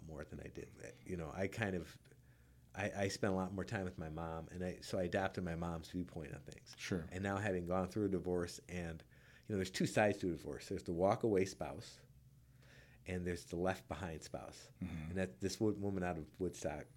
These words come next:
Speaker 1: who has a, a, um, a, a divorce recovery site kind of termed that, right?
Speaker 2: Yeah.
Speaker 1: And, and they see things way differently. You know, the
Speaker 2: Mm-hmm.
Speaker 1: walk-away spouse, like, "Oh,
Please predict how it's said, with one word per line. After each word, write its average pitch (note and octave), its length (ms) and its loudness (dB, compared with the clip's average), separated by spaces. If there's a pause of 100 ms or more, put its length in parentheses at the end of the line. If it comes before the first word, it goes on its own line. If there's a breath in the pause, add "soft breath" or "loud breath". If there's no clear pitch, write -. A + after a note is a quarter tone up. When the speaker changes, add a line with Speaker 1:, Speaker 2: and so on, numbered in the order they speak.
(140)
Speaker 1:
who F2+ 120 -4
has E2 320 -6
a, - 560 -16
a, - 360 -14
um, D2+ 140 -8 (400)
a, F#2 60 -8
a - 20 -4
divorce - 420 4
recovery E2 380 0 (540)
site E2 440 0
kind F#2 200 -2
of D#2+ 80 -6 (240)
termed E2 300 -4
that, D2+ 200 -8
right? E2+ 140 -4 (260 loud breath)
Speaker 2:
Yeah. F2+ 60 -2 (340 loud breath)
Speaker 1:
And, G2 200 0
and F#2+ 280 0
they A#2 140 8
see A#2+ 220 4
things - 420 -4
way D#2+ 160 -2
differently. - 400 -12 (140)
You F#2 180 0
know, F#2+ 60 4
the F#2 80 4
Speaker 2:
Mm-hmm. - 80 6
Speaker 1:
walk-away A#2 400 12
spouse, D#2+ 340 0
like, - 160 -6
"Oh, - 60 -6